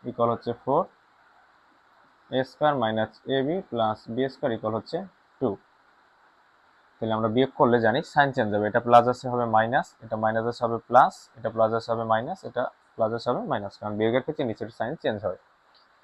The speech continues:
তো প্লাস এ স্কয়ার মাইনাস এ স্কয়ার বাদ যায়, প্লাস বি স্কয়ার মাইনাস বি স্কয়ার বাদ যায়, এখানে এবি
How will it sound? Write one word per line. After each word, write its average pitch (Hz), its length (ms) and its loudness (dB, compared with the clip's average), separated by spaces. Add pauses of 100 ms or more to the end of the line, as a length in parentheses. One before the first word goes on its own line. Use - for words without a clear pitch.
(240)
তো 117 60 -4 (100)
প্লাস 135 240 8
এ - 80 2
স্কয়ার 143 180 -2
মাইনাস 120 180 0
এ - 40 -4
স্কয়ার 113 220 0
বাদ 110 160 6
যায়, 185 200 4
প্লাস 123 200 6
বি 113 100 -2
স্কয়ার 113 140 -4
মাইনাস 104 180 -2
বি 110 100 -4
স্কয়ার 107 200 -2
বাদ 107 160 4
যায়, 190 180 0
এখানে 135 200 -6 (140)
এবি 143 160 -2